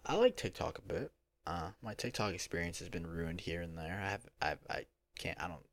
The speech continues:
see myself getting on TikTok in a while. But I know there's, there, there, it's, it's, it's a, it's a decent way to, to gain following. It's a decent way to, um,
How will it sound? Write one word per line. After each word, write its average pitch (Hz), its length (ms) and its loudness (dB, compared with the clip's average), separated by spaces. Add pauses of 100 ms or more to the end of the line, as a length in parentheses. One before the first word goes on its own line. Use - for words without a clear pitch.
see - 180 -8
myself 78 420 -6
getting 80 240 -8
on 73 120 -10
TikTok - 400 -6
in 82 80 -10
a 87 80 -8
while. 98 380 0 (500)
But 196 100 4
I 233 80 10
know 294 140 6
there's, 277 240 4
there, 240 200 10
there, 254 360 4
it's, 277 160 0
it's, 202 300 4
it's 269 200 8
a, 269 260 2
it's 262 140 6
a 269 60 4
decent 180 400 4
way 110 180 10
to, 95 300 8
to 98 160 -4
gain 92 260 2
following. 82 500 2
It's - 120 -8
a 104 40 -6
decent 87 380 -2
way 82 140 0
to, 80 340 -4 (720)
um, 143 580 -4